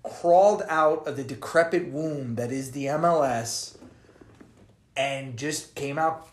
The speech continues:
kicking and, I guess, screaming. And, like, I, I, I'm gonna be that guy. I'm gonna be that guy.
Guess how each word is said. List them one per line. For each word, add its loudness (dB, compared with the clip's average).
kicking -2
and, -8
I -6
guess, 0
screaming. -4
And, -4
like, -2
I, 4
I, 6
I'm 2
gonna 4
be -6
that -2
guy. -10
I'm -6
gonna 4
be -8
that -2
guy. -8